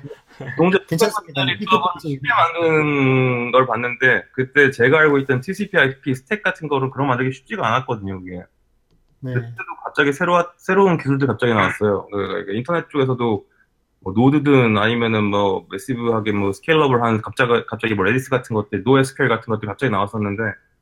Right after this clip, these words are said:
Speaker 1: 결과적으로 그들을 되게 무시하는 문화가 개발 쪽에도 있었어요. 그, 그들을 힙스터라고 부르고 하는데,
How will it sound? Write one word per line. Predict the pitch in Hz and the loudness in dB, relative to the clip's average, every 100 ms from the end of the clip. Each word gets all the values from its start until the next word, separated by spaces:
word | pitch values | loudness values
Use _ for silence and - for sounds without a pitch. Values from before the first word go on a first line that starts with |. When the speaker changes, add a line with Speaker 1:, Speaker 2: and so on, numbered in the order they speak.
| _ _ _ _ _ | _ _ _ _ _
Speaker 1:
결과적으로 | 135 175 196 185 180 170 165 156 143 - _ _ _ _ _ | 2 4 4 0 0 0 2 0 -2 -6 _ _ _ _ _
그들을 | - 151 208 202 190 | 0 2 4 4 4
되게 | 139 139 151 | 2 2 2
무시하는 | 113 127 180 175 151 | -2 -2 0 2 2
문화가 | 131 139 135 131 113 - - - - _ _ _ _ _ _ - | 2 2 2 2 0 -6 -20 -20 -20 _ _ _ _ _ _ -6
개발 | 131 147 143 | -2 -2 -2
쪽에도 | 147 143 | -4 -4
있었어요. | 101 113 107 | -4 -4 -4
그, | 101 101 | -4 -6
그들을 | 107 107 - | -6 -6 -8
힙스터라고 | - - 143 107 | -12 -4 -4 -2
부르고 | 104 117 | -4 -2
하는데, | 120 120 113 | -2 0 0